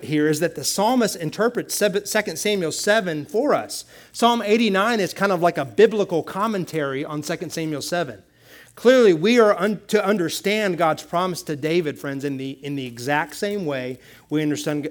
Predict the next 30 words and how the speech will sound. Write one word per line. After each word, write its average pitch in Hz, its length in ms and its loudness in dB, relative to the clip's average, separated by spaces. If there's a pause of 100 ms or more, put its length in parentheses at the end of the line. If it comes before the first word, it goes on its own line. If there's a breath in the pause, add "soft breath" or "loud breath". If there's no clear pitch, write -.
(120)
we 147 220 -2
understand 147 440 -6
God's 127 220 -6
promise 131 320 -8
to 139 80 -12
Abraham. 117 460 -12 (680)
It's - 140 -10
a 147 60 -8
covenant. 151 560 -8 (640 soft breath)
And 131 160 -12
why 156 180 0
is 139 160 -4
that 147 320 -6
such 185 240 -6
massive 165 520 -4
news 185 280 0
for 185 240 -2
us? 196 400 -6 (580 soft breath)
Well, 143 140 -6
clearly, 151 760 -2 (340 soft breath)
God 170 260 2
promised 185 540 0
Abraham 139 680 2
that 147 160 -2
the 156 80 0
world's 180 520 0 (100)
only 220 480 0
hope 196 300 -2
of 190 120 -6
salvation 156 720 -2